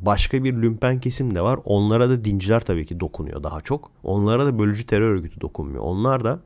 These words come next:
dincilere karşı bölücü terör örgütünü tercih ediyorlar. Ondan sonra gelip bize kızıyorlar. "Sizin yüzünüzden şeriat gelecek." diye. E, sizin yüzünden teröristler geldi. Sizin yüzünüzden Fethullah biyografi yapan, açık açık Atatürk düşmanlığı yapan adamı meclise soktular.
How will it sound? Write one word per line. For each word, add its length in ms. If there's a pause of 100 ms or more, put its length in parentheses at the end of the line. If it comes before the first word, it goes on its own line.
(180)
dincilere 440
karşı 340
bölücü 240
terör 260
örgütünü 280
tercih 320
ediyorlar. 220
Ondan 220
sonra 200
gelip 340
bize 160
kızıyorlar. 560 (180)
"Sizin 280
yüzünüzden 440
şeriat 460
gelecek." 360
diye. 100
E, 60
sizin 260
yüzünden 380
teröristler 520
geldi. 380 (240)
Sizin 260
yüzünüzden 600 (200)
Fethullah 640
biyografi 480
yapan, 360 (260)
açık 260
açık 220
Atatürk 420
düşmanlığı 540
yapan 440
adamı 300
meclise 380
soktular. 540